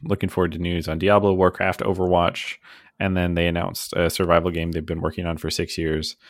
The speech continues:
That sounds like it's a big deal, but we know, like, nothing about it, so it's not <laughs> really. So,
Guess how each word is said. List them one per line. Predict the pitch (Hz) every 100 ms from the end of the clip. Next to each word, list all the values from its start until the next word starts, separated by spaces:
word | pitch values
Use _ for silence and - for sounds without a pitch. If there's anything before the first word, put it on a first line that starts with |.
| _ _
That | 95 -
sounds | 101 95
like | 95 90
it's | 95
a |
big | 87 82
deal, | 87 82
but | 87
we | 87 87
know, | 82
like, | 80 78 85
nothing | 80 73 82 73
about | 71 -
it, | - -
so | 87
it's | 87 98
not | 90
<laughs> | 92
really. | 92 110 117 185 151 160
So, | - - 156 160 143